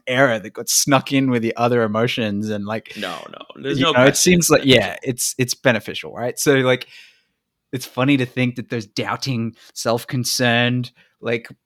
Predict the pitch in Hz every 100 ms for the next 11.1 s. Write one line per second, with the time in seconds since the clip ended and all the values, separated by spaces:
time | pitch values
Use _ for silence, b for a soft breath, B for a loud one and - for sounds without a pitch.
0 | _ - - 120 117 139 120 120 123 117
1 | 113 127 117 - 120 117 120 117 110 110
2 | 113 110 117 113 - - 104 117 110 110
3 | 117 139 - 180 - - - 113 98 110
4 | 120 - - 113 113 107 - - 110 131
5 | - 127 185 117 85 85 - _ 107 104
6 | 101 95 - 104 - 107 - - 120 104
7 | 98 92 104 101 101 95 _ - 101 104
8 | - 98 95 92 _ _ _ _ _ 107
9 | 95 117 117 - 107 98 - _ _ _
10 | - 113 160 85 - - 101 - 107 95
11 | 92